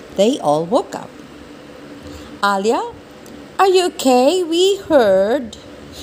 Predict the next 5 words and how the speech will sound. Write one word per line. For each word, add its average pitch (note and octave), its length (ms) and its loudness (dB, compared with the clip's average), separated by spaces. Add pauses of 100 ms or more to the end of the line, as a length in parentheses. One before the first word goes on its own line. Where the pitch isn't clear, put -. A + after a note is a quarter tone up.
(180)
we F#4+ 140 6
hear D4+ 260 4
you D#4 200 2
screaming. D#4 1000 -2 (1160)
Alia. C4+ 720 0